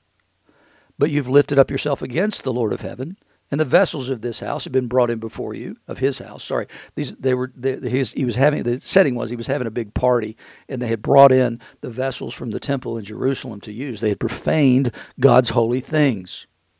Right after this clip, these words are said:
"You've praised the gods of silver and gold, of bronze, iron, wood, and stone, which don't see or hear or know, but the God in whose hand is your breath,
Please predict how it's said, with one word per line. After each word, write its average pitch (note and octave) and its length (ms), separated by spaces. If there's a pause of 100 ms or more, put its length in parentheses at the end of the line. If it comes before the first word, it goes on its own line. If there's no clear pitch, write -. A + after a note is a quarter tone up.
(640)
"You've B2+ 200
praised C3+ 340
the B2 80
gods B2 320
of A2+ 140 (280)
silver C#3 580
and A2+ 200
gold, C#3+ 400
of G2 100
bronze, C#3 360
iron, C3 220
wood, B2+ 220
and A#2+ 80
stone, D#3 380
which A2+ 180
don't B2 300
see B2+ 200
or A#2 80
hear A#2+ 280
or A2+ 80
know, B2+ 480 (360)
but D#3+ 300
the C3+ 120
God C#3+ 280
in C#3 140
whose C3+ 280
hand C3+ 340
is D3 280
your C3+ 180
breath, C3 560